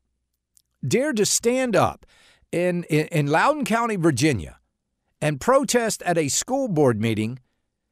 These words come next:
because his daughter was raped by a, a, a, a boy pretending to be a girl.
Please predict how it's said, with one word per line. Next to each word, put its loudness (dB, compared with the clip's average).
because 0
his 0
daughter 4
was 2
raped -2
by 2
a, 4
a, -2
a, -2
a 0
boy 4
pretending 0
to 0
be 0
a 4
girl. 0